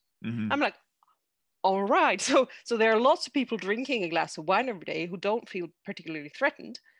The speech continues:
Speaker 1: Yeah.
Speaker 2: and don't think, you know, but this idea that, that this horrible, huge dose is certainly dangerous. And then you contrast it with something, you realize that,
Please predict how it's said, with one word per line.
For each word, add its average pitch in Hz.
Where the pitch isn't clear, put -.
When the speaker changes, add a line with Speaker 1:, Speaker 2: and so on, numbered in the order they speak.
Speaker 1:
Yeah. 110
Speaker 2:
and 196
don't 240
think, 202
you 269
know, 220
but 240
this 220
idea 220
that, 196
that 190
this 214
horrible, 233
huge 240
dose 190
is 175
certainly 262
dangerous. 185
And 208
then 226
you 220
contrast 220
it 202
with 190
something, 180
you 202
realize 226
that, 190